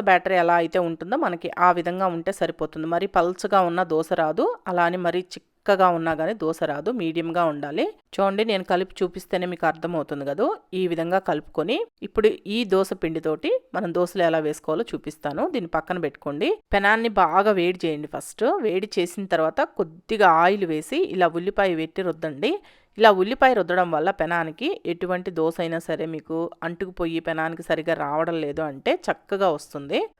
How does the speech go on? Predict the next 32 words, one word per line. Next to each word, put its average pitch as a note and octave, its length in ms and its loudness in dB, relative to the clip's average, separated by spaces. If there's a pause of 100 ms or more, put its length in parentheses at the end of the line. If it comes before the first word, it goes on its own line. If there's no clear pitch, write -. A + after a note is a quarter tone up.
(140)
అందుకని F#3 400 -4
ఫస్ట్ - 240 -2 (100)
ఉల్లిపాయ E3+ 360 0
రుద్దండి. C#3+ 400 -4 (340)
ఈ - 100 4
విధంగా F#3 260 2 (100)
ఉల్లిపాయని F3+ 480 0
రుద్దుకున్న E3+ 480 -4 (100)
తర్వాత D3+ 400 0 (400)
ఒక G#3+ 120 0 (100)
గరిటెడు G#3 440 4
పిండిని F#3 360 -4
తీసుకొని E3 440 -4
ఇలా A#3+ 100 0 (120)
దోస E3+ 160 0 (120)
పెనం D#3+ 280 -6
పైన D#3+ 180 -6 (100)
వేసి D#3+ 240 -6 (120)
దోసలాగా D#3+ 640 -2
వేసుకోండి. D3+ 520 -6 (320)
దోస G#3 220 4 (160)
వేసుకున్న G3 440 -2 (100)
తర్వాత D#3+ 440 -2 (320)
ఫ్లేమ్ని G3+ 480 2 (160)
మీడియం F#3 320 0
ఫ్లేమ్లో D#3+ 360 -2
పెట్టుకొని E3+ 420 -6
కాల్చుకోండి. D3+ 580 -2
అన్ని F3+ 320 -4
వైపులా D#3+ 300 -2 (100)
బాగా D3+ 260 -2 (120)
కాలేటట్టు D#3 540 -4